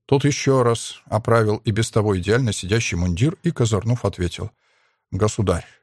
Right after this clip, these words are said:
полет в таких условиях — верная гибель. Если ваше всевеличие прикажет, мы все, не задумываясь, выполним любой ваш приказ и полетим хоть на Северный полюс.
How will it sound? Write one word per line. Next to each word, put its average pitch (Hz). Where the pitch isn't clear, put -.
полет 123
в -
таких 123
условиях — 131
верная 110
гибель. 113
Если 143
ваше 143
всевеличие 143
прикажет, 131
мы 139
все, 127
не 98
задумываясь, 139
выполним 104
любой 127
ваш 90
приказ 175
и 127
полетим 170
хоть 165
на 143
Северный 143
полюс. -